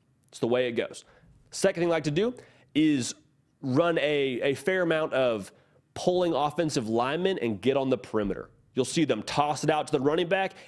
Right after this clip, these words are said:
and see that guard come around with them, just like a personal bodyguard,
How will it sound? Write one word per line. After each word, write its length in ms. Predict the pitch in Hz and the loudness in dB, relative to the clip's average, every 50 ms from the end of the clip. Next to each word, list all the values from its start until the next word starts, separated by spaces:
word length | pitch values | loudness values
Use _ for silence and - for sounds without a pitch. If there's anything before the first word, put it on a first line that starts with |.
| - | -8
and 80 | - 131 | -6 -6
see 180 | - - 147 135 | -2 0 0 2
that 300 | 123 135 135 117 113 107 | 2 2 0 -2 -2 0
guard 360 | 123 123 139 147 160 156 151 | 0 2 2 2 0 0 0
come 160 | - 151 135 | -2 0 2
around 300 | 123 120 135 139 135 127 | 2 2 2 0 0 0
with 160 | 143 160 156 | 0 0 2
them, 160 | - 202 202 | 0 0 0
just 140 | 180 147 123 | 0 0 -2
like 100 | 123 107 | -2 -2
a 60 | 104 | -4
personal 380 | - - - 156 160 - 165 135 | -2 0 0 0 0 0 0 2
bodyguard, 580 | 113 127 139 156 185 175 180 190 196 214 220 | 2 2 2 2 0 0 0 2 2 0 -2